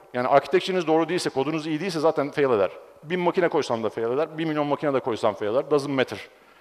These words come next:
Yani dolayısıyla bir architecture'ınızı doğru yapmanız lazım. Yani Amazon'un olması architecture'ınızın kötü olacağı anlamına gelmiyor.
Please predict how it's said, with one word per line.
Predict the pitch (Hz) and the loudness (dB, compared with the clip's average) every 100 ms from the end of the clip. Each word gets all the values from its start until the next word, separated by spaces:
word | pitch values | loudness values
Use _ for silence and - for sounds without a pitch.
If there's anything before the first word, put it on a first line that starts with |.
| - - _ _ | -20 -20 _ _
Yani | 147 139 | 2 4
dolayısıyla | 170 196 233 202 | 6 4 4 2
bir | 185 156 | 4 4
architecture'ınızı | - 190 202 190 | 6 2 2 0
doğru | 151 160 | 2 6
yapmanız | 156 123 110 101 | 6 6 0 0
lazım. | 98 104 | 0 0
Yani | 117 | -2
Amazon'un | 139 143 165 | 0 -2 -2
olması | 165 156 151 - | -2 -2 0 0
architecture'ınızın | 151 151 147 156 147 151 | 0 0 -6 -6 -6 -6
kötü | 151 151 | -6 -2
olacağı | 143 139 | 0 2
anlamına | 139 139 143 | 2 2 4
gelmiyor. | 139 131 113 98 | 8 8 8 -2